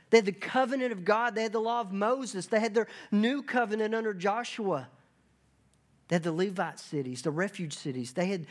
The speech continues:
the remembrance altar at Gilgal.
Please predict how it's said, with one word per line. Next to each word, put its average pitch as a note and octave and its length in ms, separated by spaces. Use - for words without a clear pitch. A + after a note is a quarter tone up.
the G3+ 100
remembrance G#3+ 680
altar G#3 480
at F#3+ 340
Gilgal. F3 840